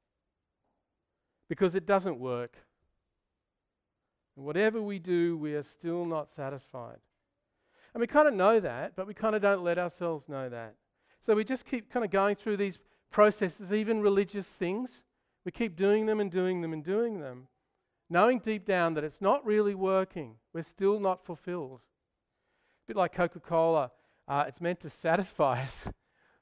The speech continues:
but of course it doesn't. So now there's, like, what, classic Coke, cherry Coke, vanilla Coke. There's all these other Cokes that now are promising that they'll now satisfy you. A lot of church is a bit like that. Basic church won't do it.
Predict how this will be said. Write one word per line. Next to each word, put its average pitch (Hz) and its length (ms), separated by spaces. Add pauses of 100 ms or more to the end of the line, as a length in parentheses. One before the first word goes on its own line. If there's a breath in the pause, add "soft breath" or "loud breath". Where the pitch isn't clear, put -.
(120)
but 156 80
of 147 80
course 170 200
it 131 140
doesn't. 165 460 (240)
So 180 160
now 165 280
there's, 143 200
like, 131 220 (400)
what, 127 240 (100)
classic 170 360
Coke, 160 380
cherry 160 320
Coke, 156 340
vanilla 156 340
Coke. 156 340 (800)
There's 160 100
all 202 120
these 190 180
other 208 220
Cokes 208 420
that 175 160
now 190 280
are 220 60
promising 175 600
that 151 140 (300)
they'll 294 440
now 165 240
satisfy 131 640
you. 113 220 (600)
A - 60
lot 190 140
of 185 80
church 262 320
is 156 100
a 151 40
bit 151 140
like 147 260
that. 233 320 (380)
Basic 196 360
church 180 320
won't 165 200
do 185 180
it. 190 80